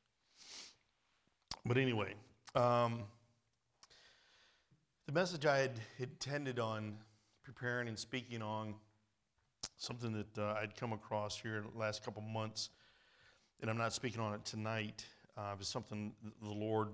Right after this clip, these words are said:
just brought something, uh, to my attention and, and revealed to me in, in a great way here this past week, and I'm going that direction. But, uh, one day I think I'll get to it, and it's the critical importance of the ministry to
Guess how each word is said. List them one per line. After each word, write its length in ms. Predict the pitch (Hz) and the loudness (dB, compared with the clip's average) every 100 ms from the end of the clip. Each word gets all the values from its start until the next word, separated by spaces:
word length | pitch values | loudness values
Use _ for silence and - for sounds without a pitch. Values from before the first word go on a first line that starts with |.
| - - | -10 -6
just 200 | 104 - | -6 0
brought 260 | 107 101 - | 0 2 0
something, 440 | 107 98 101 101 107 | -4 -6 -10 -6 -4
uh, 380 | 101 98 98 95 | -2 -2 -4 -8
to 80 | - | -4
my 180 | 107 104 | 0 0
attention 680 | 101 - 117 107 - 104 101 | -2 -4 -4 -4 -6 -6 -8
and, 120 | 98 - _ - - - - _ | -10 -14 _ -20 -20 -20 -20 _
and 200 | 107 101 | -4 -2
revealed 420 | 101 107 107 104 | -2 0 0 0
to 100 | 117 | -2
me 360 | 107 104 104 - | -2 0 -2 -4
in, 160 | 110 110 | -8 -6
in 140 | 110 | -6
a 60 | 98 | -4
great 360 | 113 110 110 | 2 2 2
way 340 | 107 101 101 98 | 0 0 0 -4
here 140 | 110 101 | -4 -4
this 160 | 98 | -4
past 400 | - 107 98 - 107 | -6 -4 -4 -6 -4
week, 380 | 107 104 104 101 | -4 -4 -8 -12
and 100 | 101 | -10
I'm 160 | 98 87 _ - | -10 -14 _ -14
going 220 | 104 104 101 | -4 -4 -2
that 200 | 107 107 | -4 -4
direction. 440 | 98 98 98 107 | -4 -2 -4 -4
But, 120 | 101 - - - - - - | -4 -6 -14 -20 -20 -20 -4
uh, 280 | 107 104 101 | 2 4 4
one 300 | 104 120 113 | 4 2 4
day 140 | 107 | 2
I 80 | 101 | 0
think 220 | 98 107 | -4 -4
I'll 100 | 101 | -2
get 300 | 101 110 123 | -2 -4 -4
to 140 | 107 101 | -2 -2
it, 80 | |
and 160 | 107 120 | -2 -4
it's 320 | 117 110 107 | -2 -2 -4
the 100 | 107 95 | -6 -8
critical 460 | - 135 123 107 117 | -4 -2 -2 -4 -6
importance 920 | 104 95 - - 123 - 101 90 - - _ _ _ _ _ _ - | -6 -12 -12 0 0 0 -6 -4 -4 -8 _ _ _ _ _ _ -8
of 340 | 104 101 92 | -6 -6 -6
the 80 | 104 | -6
ministry 640 | 104 110 113 - - 104 | -2 -2 -4 -6 -6 -6
to 100 | 95 | -6